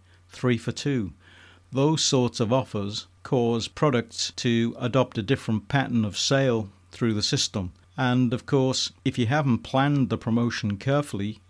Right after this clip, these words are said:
you might risk stocking out, not satisfying customers. So you have to plan sales promotions very carefully to ensure that disruption is not a risk that you will introduce. Poor data and,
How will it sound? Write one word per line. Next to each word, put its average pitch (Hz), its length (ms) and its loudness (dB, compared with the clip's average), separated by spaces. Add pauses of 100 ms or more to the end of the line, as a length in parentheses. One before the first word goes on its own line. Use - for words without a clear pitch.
you 110 200 -4
might 123 320 2 (260)
risk 131 460 0 (120)
stocking 107 560 -2
out, 151 340 -2 (140)
not 107 360 -2
satisfying 120 640 -2
customers. 92 560 -8 (340)
So - 160 -4
you 127 160 2
have 151 220 -2
to 123 260 2
plan 156 480 0 (220)
sales 151 320 2
promotions 110 500 0
very 113 320 0
carefully 135 440 -4
to 107 180 -4
ensure 110 500 0
that 107 220 -4
disruption 123 600 -2 (180)
is 113 340 -2 (220)
not 123 480 4 (100)
a 117 80 2
risk 117 400 -2 (280)
that - 140 -14
you 113 440 0 (120)
will 104 140 -4
introduce. 127 640 -2 (240)
Poor 165 200 8
data 147 400 4
and, 120 400 4